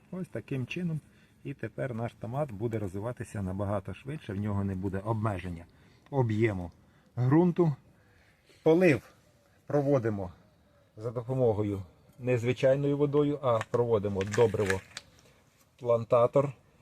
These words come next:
Добриво з зменшеним. Поки що нам не потрібно, щоб рослина на-, набирала максимально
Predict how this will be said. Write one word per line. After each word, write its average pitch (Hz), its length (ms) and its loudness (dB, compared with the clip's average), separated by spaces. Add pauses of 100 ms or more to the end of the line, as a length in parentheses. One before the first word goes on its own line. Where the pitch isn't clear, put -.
(540)
Добриво 123 540 4
з 113 540 0
зменшеним. 117 600 2
Поки 127 260 -2
що 131 160 -2
нам 131 260 2
не 143 140 4
потрібно, 139 560 2
щоб 135 260 -6
рослина 131 480 0
на-, 127 180 2 (140)
набирала 127 640 6
максимально 120 760 0